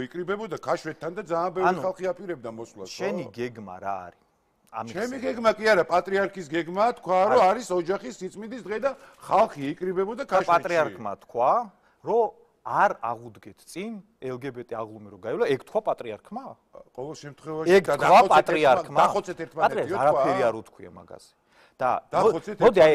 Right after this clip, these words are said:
Speaker 1: ერთმანეთიო,
Speaker 2: ეგ
Speaker 1: თქვა.
Speaker 2: არავინ არ დაგვიხოცია. ვინ
Speaker 1: რა
Speaker 2: დავახოცს?
Speaker 1: მნიშვნელობა აქვს? ჩემატყეპა ხო იყო
Speaker 2: ვინ
Speaker 1: აქ
Speaker 2: და-, რა,
Speaker 1: ეგრე?
Speaker 2: რა მოხდა, კაცო, ეგ შენ რატო გაქვს ეგეთი, ვაიმე, დედა, ცემატყეპა მოხდა და რა, აი, რა, რატო ნერვიულობ მაგაზე? ეგ ვაიმე, დედა, ევროპაში თავი მოგვიდა.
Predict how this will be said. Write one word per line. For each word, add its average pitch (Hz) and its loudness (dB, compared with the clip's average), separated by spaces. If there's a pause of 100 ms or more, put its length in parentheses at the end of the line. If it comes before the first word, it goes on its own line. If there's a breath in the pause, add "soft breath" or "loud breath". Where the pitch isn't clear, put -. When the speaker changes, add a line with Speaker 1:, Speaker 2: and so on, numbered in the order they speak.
Speaker 1:
ერთმანეთიო, 123 -8
Speaker 2:
ეგ 123 -10
Speaker 1:
თქვა. 131 -4 (300)
Speaker 2:
არავინ 208 -6
არ - -16
დაგვიხოცია. 110 -20 (720)
ვინ 147 -8
Speaker 1:
რა - -
Speaker 2:
დავახოცს? 269 0
Speaker 1:
მნიშვნელობა 269 -6
აქვს? 175 0
ჩემატყეპა 202 -8
ხო 151 -10
იყო 127 -16
Speaker 2:
ვინ 196 -8
Speaker 1:
აქ - -12
Speaker 2:
და-, 135 -6
რა, 277 2
Speaker 1:
ეგრე? 349 -2
Speaker 2:
რა 240 2
მოხდა, 277 -6
კაცო, 160 -10
ეგ 156 -8
შენ 208 -6
რატო 156 -6
გაქვს 110 -12
ეგეთი, 139 -12 (380 loud breath)
ვაიმე, 214 2
დედა, 175 0
ცემატყეპა 190 -6
მოხდა 151 -10
და - -4 (100)
რა, 226 -2 (160)
აი, 196 2
რა, 165 4 (360 loud breath)
რატო 269 2 (140)
ნერვიულობ 190 -4
მაგაზე? 143 0
ეგ 156 -12
ვაიმე, 247 0
დედა, 180 -2 (100)
ევროპაში 170 -4
თავი 160 -4
მოგვიდა. 156 -6